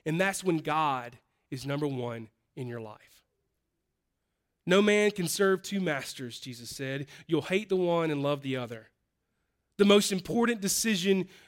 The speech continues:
you can ever make is to make Jesus number one in your life. It's the decision that I made many, many years ago, but it was the smartest thing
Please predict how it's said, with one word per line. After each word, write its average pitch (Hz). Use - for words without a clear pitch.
you 190
can 185
ever 185
make 147
is 151
to 151
make 147
Jesus 139
number 156
one 131
in 131
your 127
life. 131
It's 156
the 160
decision 170
that 156
I 170
made 175
many, 185
many 190
years 170
ago, 120
but 151
it 165
was 147
the 139
smartest 165
thing 156